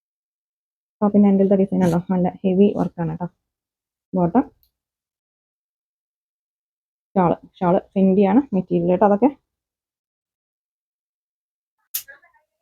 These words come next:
നെക്സ്റ്റ് സ്റ്റാർ ജോർജറ്റ് ആണ് മെറ്റീരിയൽ. ഇതിൽ ഫുൾ ഹെവി വർക്ക് ആണ് ട്ടോ. ഇതാണോ ടോപ്പിൽ ഫുൾ ഹെവി വർക്ക് ആണ്. നല്ല ഭംഗിയുള്ള ഗ്രീൻ ആണ് ഇതൊക്കെ. വെറും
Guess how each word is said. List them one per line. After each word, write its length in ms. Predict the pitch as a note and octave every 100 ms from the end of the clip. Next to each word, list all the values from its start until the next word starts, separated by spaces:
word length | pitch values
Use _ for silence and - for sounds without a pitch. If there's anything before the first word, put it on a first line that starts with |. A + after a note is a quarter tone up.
| _ _ _ _ _ _ _ _ _ _ _ A3+
നെക്സ്റ്റ് 240 | A3 D4 D#4 -
സ്റ്റാർ 220 | - G#3 G3+
ജോർജറ്റ് 320 | G#3 G3+ G#3 G3+
ആണ് 80 | G3+
മെറ്റീരിയൽ. 300 | G3+ G3 G3+ C#4+ - _ _
ഇതിൽ 100 | C#4+ D#4+ C4
ഫുൾ 180 | B3+ B3 C4 C#4+ C4+
ഹെവി 260 | A#3+ A#3 C4
വർക്ക് 200 | A3 G#3 G#3+
ആണ് 80 | F#3+
ട്ടോ. 80 | F#3+ F3+ A3
ഇതാണോ 240 | A3 F#3+ F#3+
ടോപ്പിൽ 240 | G3+ G#3 A3
ഫുൾ 160 | G#3+ A#3
ഹെവി 220 | A3+ G3+ A#3+
വർക്ക് 200 | A3 G#3+
ആണ്. 100 | A3 D#4+ - _ _ G3+
നല്ല 200 | G#3+ A#3+ -
ഭംഗിയുള്ള 260 | G#3 G#3+ A3+
ഗ്രീൻ 200 | G#3 G#3+ A3
ആണ് 80 | A3
ഇതൊക്കെ. 200 | G#3 B3 C4+
വെറും 180 | A#3